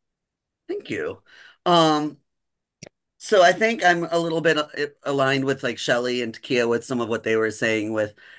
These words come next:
I, I liked Diana DeGarmo a lot, and I liked the, um, the kind of the, um, playfulness and the relationship built with,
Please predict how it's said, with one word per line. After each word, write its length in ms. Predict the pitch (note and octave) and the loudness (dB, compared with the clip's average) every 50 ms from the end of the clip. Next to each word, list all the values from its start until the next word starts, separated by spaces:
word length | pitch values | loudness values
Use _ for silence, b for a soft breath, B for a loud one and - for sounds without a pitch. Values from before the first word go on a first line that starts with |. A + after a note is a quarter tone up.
| B B - | B B 0
I, 180 | B2+ C3+ C3+ - | 2 2 2 2
I 120 | D3+ D3 C#3+ | 2 2 4
liked 320 | D3 D3+ D3+ D#3 D#3+ - | 4 2 2 0 0 0
Diana 360 | E3+ D3 C#3+ C#3 C#3 C3 C3 | 2 2 2 2 0 0 -2
DeGarmo 360 | C3 C3+ C3+ C3 A2+ A#2 B2+ | -2 -2 -2 -2 -2 -2 -2
a 200 | C3 C3+ B2+ B2 | -2 0 0 -2
lot, 360 | A2+ G#2+ G#2+ G#2+ A2 A#2 C3 - | -2 -2 -2 -2 -2 -2 -2 -4
and 120 | C3+ B2 A#2 | -4 -6 -6
I 80 | A2+ A2+ | -6 -6
liked 400 | A2 A2+ A2+ A#2+ A2+ - _ _ | -4 -4 -4 -4 -4 -8 _ _
the, 380 | - F2+ A2 G#2+ G#2 G2 - | -6 -2 -2 0 0 -2 -2
um, 440 | - G2 F#2 F2 E2 D#2 E2 F#2+ G2+ _ _ b b b b b b b b b b - | -2 -2 -4 -4 -6 -6 -8 -12 -14 _ _ b b b b b b b b b b -8
the 60 | - | -2
kind 180 | - D3+ C3+ | 0 0 2
of 60 | C#3 B2 | 2 4
the, 400 | C3 C3 B2 A2+ G#2 F#2+ G2 A2 | 4 4 4 4 2 2 0 0
um, 380 | A2 G#2 G2 F#2 F#2+ F#2+ - _ _ _ _ _ _ _ | 0 0 -2 -4 -8 -10 -14 _ _ _ _ _ _ _
playfulness 680 | - - D#3 C#3 C#3 C#3 C#3+ C#3+ C#3+ C#3 C#3 C#3 C#3 - | -10 -4 -2 -2 0 0 0 0 0 2 2 2 0 0
and 220 | C3+ B2+ A#2+ A#2 | 0 -2 -2 -2
the 260 | A#2 A2+ G#2+ G#2+ G#2+ G#2 | 0 0 0 0 -2 -2
relationship 640 | G2+ A2 G#2 G#2+ A#2 A2+ - B2 - - C3 C#3 - | -4 -6 -4 -4 -6 -6 -8 -6 -4 -4 -4 -2 -2
built 280 | C3 A#2 A#2 A#2+ - | -2 -2 -2 -4 -4
with, 220 | A#2+ B2 G#2+ - | -4 -4 -4 -4